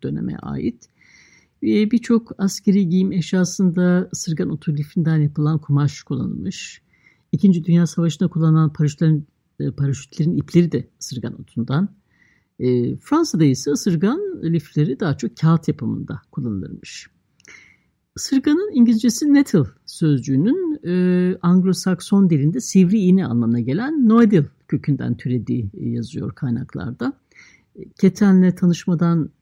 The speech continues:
e, daha önceki zamanlarda, e, Germen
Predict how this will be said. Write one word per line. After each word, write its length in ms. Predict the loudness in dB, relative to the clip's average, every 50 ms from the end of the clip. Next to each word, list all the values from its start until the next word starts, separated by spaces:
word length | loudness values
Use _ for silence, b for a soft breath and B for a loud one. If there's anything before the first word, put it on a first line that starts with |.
| _ _ _ -6
e, 60 | -4 -2 -2 -2 -2 -2 -2 -2 -4 -4 -6 -8 -8 -8 -8 -6 -4
daha 220 | -2 0 0 2 2
önceki 760 | 0 0 -2 -2 -6 -8 -8 -10 -8 -6 -4 -4 -4 -4 -8
zamanlarda, 1040 | -8 -6 -4 -2 -2 -2 -4 -6 -8 -8 -10 -12 -14 -10 -6 -4 -4 -4 -4 -6 -8 -12
e, 280 | -10 -8 -6 -4 -4
Germen 720 | -4 -2 0 0 2 2 2 2 2 2 2 0 0 -2